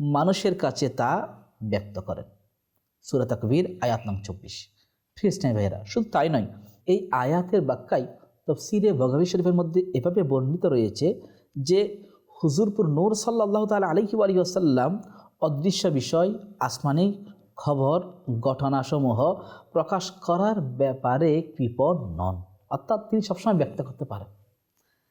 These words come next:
অর্থাৎ হুজুর সাল্লাল্লাহু তাআলা আলাইহি ওয়া আলিহি ওয়াসাল্লাম অদৃশ্য বিষয়ে জ্ঞান লাভ করেন এবং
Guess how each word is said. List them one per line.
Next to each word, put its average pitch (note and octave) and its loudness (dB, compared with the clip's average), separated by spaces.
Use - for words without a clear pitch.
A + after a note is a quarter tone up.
অর্থাৎ F#3 2
হুজুর F#3 2
সাল্লাল্লাহু G#3 2
তাআলা G3 2
আলাইহি A3 4
ওয়া G3+ 6
আলিহি F3+ 4
ওয়াসাল্লাম C#3 0
অদৃশ্য D#3+ 2
বিষয়ে F3+ 4
জ্ঞান C3 2
লাভ A#2 2
করেন E3+ 2
এবং F#3 2